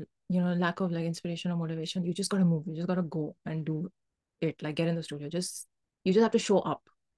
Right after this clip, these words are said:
You just have to show up, and then it, it'll come. It doesn't come. It's, that's not up to you. But if you don't show up, then for sure it'll not come, you know? <laughs> But if you show up, it may just happen. So I think that's great. And again, this, like,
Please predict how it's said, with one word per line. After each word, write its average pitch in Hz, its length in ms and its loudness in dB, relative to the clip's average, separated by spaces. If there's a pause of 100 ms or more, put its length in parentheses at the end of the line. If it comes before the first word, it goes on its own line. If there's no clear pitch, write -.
(280)
You 170 100 -2
just 180 80 2
have 202 80 0
to 202 60 0
show 170 160 0
up, - 160 -2
and 170 160 -2
then 180 140 4
it, - 100 -2 (240)
it'll 185 200 2
come. 196 260 4
It 180 60 0
doesn't 175 280 0
come. 180 380 4 (320)
It's, - 360 -2
that's 156 380 -2
not 156 100 -2
up 147 120 -8
to 147 60 -6
you. - 180 -6
But - 140 -6 (100)
if - 160 -6
you 190 60 2
don't 180 140 4
show 180 160 0
up, 165 160 -2 (320)
then 165 140 0
for 175 120 -6
sure 185 260 4
it'll 151 160 -4
not 143 160 -8 (180)
come, - 140 -10 (120)
you 180 140 2
know? 226 160 -4 (100)
<laughs> 320 120 0 (420)
But 170 100 2
if 165 100 -2
you 190 80 2
show 220 180 0
up, - 180 -2 (920)
it 202 160 4
may 175 180 2
just 170 160 -4
happen. - 400 -4
So - 480 -4
I 180 100 -2
think 190 200 -2
that's 175 200 -2
great. 165 280 -4
And 180 280 -4 (280)
again, 170 400 0
this, - 280 -6
like, - 200 -6